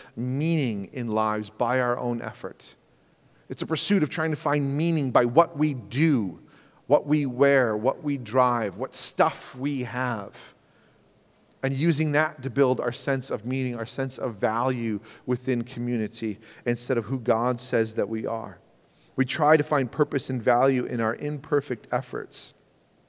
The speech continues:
and then try to create identity and purpose.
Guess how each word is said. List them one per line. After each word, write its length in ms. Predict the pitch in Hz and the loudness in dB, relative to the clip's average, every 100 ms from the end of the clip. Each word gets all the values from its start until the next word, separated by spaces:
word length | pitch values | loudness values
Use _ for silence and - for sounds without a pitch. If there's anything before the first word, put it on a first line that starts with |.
| _ _ _ - | _ _ _ -8
and 120 | - | -2
then 100 | 135 | 0
try 400 | 123 175 202 151 135 - - | 2 2 6 6 4 0 -4
to 100 | 151 | -2
create 800 | - 165 170 165 226 196 - - - - - | 0 2 6 8 6 4 -6 -12 -14 -16 0
identity 640 | 135 127 123 123 117 123 | 0 4 2 2 -2 -4
and 100 | 104 | -2
purpose. 640 | 113 - - - - - | -4 -4 -8 -14 -16 -16